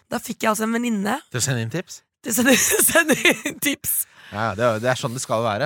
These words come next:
Speaker 1: Ja. Ble det sak? Nei.
Speaker 2: Jeg skal si deg det, jeg er, eh, dypt skuffet over at Østlands Blad aldri har laget en sak på meg også.
Speaker 1: Har de ikke det?
Speaker 2: Nei, det har de ikke.
Speaker 1: Skal jeg ta oss og sende inn noe?
Speaker 2: Nei, det, så lavt synger jeg ikke.
Speaker 1: <laughs>
Speaker 2: Men jeg kom med i Oppegård Avis,
Speaker 1: Ei.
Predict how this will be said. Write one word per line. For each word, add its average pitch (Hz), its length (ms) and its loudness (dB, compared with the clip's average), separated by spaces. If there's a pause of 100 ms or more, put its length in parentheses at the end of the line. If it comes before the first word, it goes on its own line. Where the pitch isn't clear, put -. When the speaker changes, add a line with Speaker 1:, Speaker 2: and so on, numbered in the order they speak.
Speaker 1:
Ja. - 60 -6 (100)
Ble 226 240 2
det 262 80 4
sak? 294 260 2
Nei. 214 140 2 (580)
Speaker 2:
Jeg 110 140 -6
skal 151 180 -8
si 131 140 -4
deg 131 160 0
det, 143 60 4 (180)
jeg 127 260 2
er, 113 460 0
eh, 127 320 -16
dypt 131 500 -10
skuffet - 400 -8
over 104 220 -2
at 113 100 -8
Østlands 101 320 -8
Blad 98 300 -2
aldri 95 100 -6
har 95 80 -4
laget 95 320 -4
en 95 80 -12
sak 92 160 -10
på 98 140 -12
meg 92 160 -6
også. 165 260 -8
Speaker 1:
Har 202 160 2
de 190 60 -2
ikke 269 100 -2
det? 311 140 2
Speaker 2:
Nei, 98 260 -6
det 123 80 -10
har 113 140 -10
de - 20 -10
ikke. 101 80 -6
Speaker 1:
Skal 254 140 2
jeg 254 100 0
ta 226 140 2
oss 190 100 -4
og 196 60 0
sende 202 240 -4
inn 180 100 -4
noe? 185 240 -2
Speaker 2:
Nei, 175 320 4
det, 143 220 0 (340)
så 120 240 0
lavt 117 240 0
synger 104 220 -4
jeg - 20 -8
ikke. 302 720 0
Speaker 1:
<laughs> 147 60 -2
Speaker 2:
Men 180 180 2 (140)
jeg 160 180 2 (480)
kom 160 240 0
med 151 240 0
i 165 60 2 (100)
Oppegård 120 560 -2
Avis, 220 380 0 (180)
Speaker 1:
Ei. 247 380 0